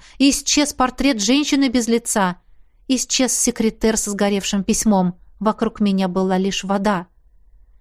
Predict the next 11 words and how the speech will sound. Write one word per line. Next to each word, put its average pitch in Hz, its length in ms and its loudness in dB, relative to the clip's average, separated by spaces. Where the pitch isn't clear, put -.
Не 294 160 4
успев 277 420 0
набрать 220 440 0
в 196 60 -4
легкие 220 440 0
воздуха, 208 500 -2
я 214 160 0
сучила 254 480 0
руками 240 400 0
и 226 80 2
ногами 240 560 0